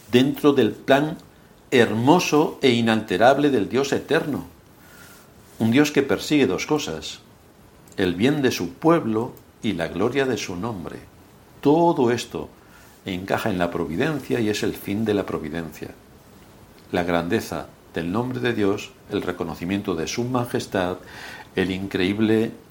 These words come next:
y extraordinario evento de la muerte de, del nacimiento de Cristo, de su muerte, especialmente de su muerte, muriendo por los pecadores que Dios llamó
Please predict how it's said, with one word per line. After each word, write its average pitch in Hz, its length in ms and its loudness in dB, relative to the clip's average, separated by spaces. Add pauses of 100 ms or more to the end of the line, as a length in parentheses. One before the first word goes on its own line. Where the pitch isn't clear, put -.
(200)
y 104 320 -4 (360)
extraordinario 104 920 0
evento 98 500 0
de 95 120 -2
la 85 160 2
muerte 117 600 0
de, 107 140 -2
del 104 300 -4
nacimiento 107 560 -2
de 117 100 0
Cristo, 95 380 -4
de 85 120 -4
su 147 220 2
muerte, 117 640 0 (140)
especialmente 113 640 -6
de 107 80 0
su 123 140 -6
muerte, 95 500 0 (320)
muriendo 101 540 0
por 104 180 0
los 104 240 0 (260)
pecadores 98 600 2
que 95 140 -6
Dios 95 200 0
llamó 92 400 -4